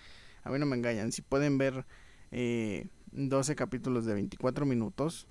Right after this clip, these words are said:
en un día, pues un, un episodio de un podcast de treinta minutos lo pueden ver, a mí no me engañan. Pero bueno, eh, de hecho es una curiosidad esa, de hecho por eso hago los, eh, episodios,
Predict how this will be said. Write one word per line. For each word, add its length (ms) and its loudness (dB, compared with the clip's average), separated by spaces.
en 180 -2
un 200 6
día, 340 4
pues 280 0
un, 1040 0
un 140 -2
episodio 580 -2
de 80 -2
un 140 -4
podcast 480 -2
de 80 -6
treinta 320 -6
minutos 340 -4
lo 120 0
pueden 280 -6
ver, 240 -2
a 60 -8
mí 100 -4
no 80 -4
me 80 -4
engañan. 400 -4
Pero 240 2
bueno, 300 -2
eh, 240 -2
de 80 -4
hecho 120 -4
es 60 -4
una 140 -2
curiosidad 560 -4
esa, 280 -2
de 160 -6
hecho 200 -8
por 180 -4
eso 160 -4
hago 180 -2
los, 540 -8
eh, 500 -2
episodios, 840 0